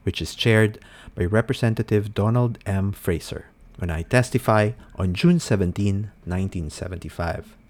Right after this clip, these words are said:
The rest of the time would be utilized by the committee members to question witnesses. I realized that fifteen minutes would be too short for me to be able to spell out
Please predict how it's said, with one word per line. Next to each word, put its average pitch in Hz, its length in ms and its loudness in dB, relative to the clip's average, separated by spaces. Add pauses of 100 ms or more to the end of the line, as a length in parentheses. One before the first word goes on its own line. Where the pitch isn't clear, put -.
(480)
The 123 120 4
rest 180 280 2
of 156 100 -4
the 113 100 2
time 110 360 4
would 98 160 2
be 101 100 0
utilized 101 600 0
by 87 80 -2
the 82 120 -6
committee 117 340 0
members 101 380 0
to - 80 -8
question 113 520 0
witnesses. - 760 -4 (680)
I 143 60 4
realized 139 580 4
that - 140 0
fifteen 147 420 2
minutes 95 320 0
would 98 140 0
be 101 100 0
too 175 200 0
short 107 340 2
for 92 160 0
me 85 300 -2
to 107 80 -2
be 104 160 0
able 123 240 4
to 127 120 -6
spell 104 400 2
out 95 240 -2